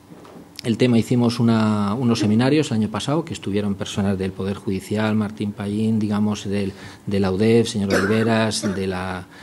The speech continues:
Fiscalía Anticorrupción, Alejandro Luzón, es decir, participaron una serie muy importante de personas de muy distintas instituciones y elaboramos un conjunto de veintidós medidas, diez medidas a favor parecidas, en definitiva,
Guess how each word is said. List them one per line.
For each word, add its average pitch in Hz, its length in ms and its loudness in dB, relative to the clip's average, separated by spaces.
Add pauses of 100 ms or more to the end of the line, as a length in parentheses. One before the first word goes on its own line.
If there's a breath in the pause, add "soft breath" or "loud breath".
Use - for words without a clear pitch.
(120 loud breath)
Fiscalía 101 400 2
Anticorrupción, 98 580 0
Alejandro 101 400 0
Luzón, 110 240 -2
es 104 80 0
decir, 113 140 -4
participaron 104 580 -2
una 113 140 2
serie 110 260 -2
muy 110 160 0
importante 107 540 -4
de 95 80 -8
personas 107 480 -4
de 92 80 -6
muy 107 120 0
distintas 107 460 -4
instituciones 123 720 -4 (440 loud breath)
y 127 80 2
elaboramos 123 440 4
un 123 100 0
conjunto 123 380 0
de 117 40 6
veintidós 107 480 2
medidas, 117 520 2
diez 127 360 4
medidas 113 640 -2 (240 loud breath)
a 98 100 -2
favor 113 320 -2
parecidas, 104 640 0
en 104 160 -4
definitiva, 104 560 -4